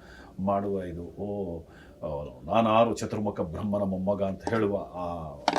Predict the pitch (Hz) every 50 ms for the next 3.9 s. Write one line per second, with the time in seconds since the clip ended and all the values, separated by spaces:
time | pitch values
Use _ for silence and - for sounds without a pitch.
0 | - - - - 90 87 95 95 98 98 104 98 - - 85 - - - - -
1 | - - - - - 95 98 92 113 120 131 131 131 120 107 98 95 85 80 80
2 | - - - - - 151 170 185 196 190 185 175 170 160 143 143 147 160 165 165
3 | 160 156 147 143 131 - - 135 131 135 135 135 131 127 - - -